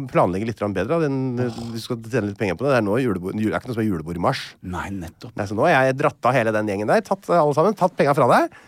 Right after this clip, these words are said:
Speaker 1: Skal jeg gå og kjøpe meg deilige skiklær for de pengene. Men, ehm, da er jeg ferdig. Nå skal jeg kun jobbe med podcast.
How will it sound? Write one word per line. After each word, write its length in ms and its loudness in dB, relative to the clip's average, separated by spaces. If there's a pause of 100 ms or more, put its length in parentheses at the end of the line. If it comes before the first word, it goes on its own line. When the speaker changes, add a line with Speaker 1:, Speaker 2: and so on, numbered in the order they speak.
(120)
Speaker 1:
Skal 180 2
jeg 140 4
gå 160 2
og 160 0
kjøpe 260 2
meg 280 4
deilige 280 2
skiklær 300 -2
for 80 -2
de 100 0
pengene. 280 -4 (440)
Men, 400 4
ehm, 880 6
da 140 4
er 160 4
jeg 80 -2
ferdig. 180 4
Nå 120 2
skal 180 2
jeg 80 -10
kun 260 0
jobbe 140 2
med 100 0
podcast. 460 0